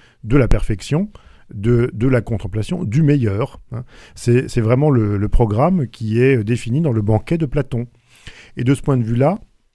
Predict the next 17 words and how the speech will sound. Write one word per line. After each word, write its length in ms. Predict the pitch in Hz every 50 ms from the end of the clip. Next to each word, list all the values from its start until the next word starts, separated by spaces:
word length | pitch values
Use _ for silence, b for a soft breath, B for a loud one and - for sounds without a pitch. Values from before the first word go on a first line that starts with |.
| _ _ _ _ _ _ _ _ _ _ - - -
euh, 440 | 120 98 101 98 - - - - -
le, 80 | - 110
enfin, 100 | 101 104
le 120 | 101 104
banquet 340 | 101 107 107 107 - 160 160
nous 120 | 135 117 107
dit 200 | 110 151 190 -
qu'il 120 | - 120
y 40 | 110
a 20 |
une 120 | 107 117 107
forme 280 | - - 147 139 123
de 80 | 110 104
rédemption 720 | 104 87 98 143 131 120 120 120 120 - - - 165 156
par 160 | - 143 123
l'amour, 640 | 120 110 117 117 113 123 143 151 147 127 143 - - - -
hmm, 140 | 123 120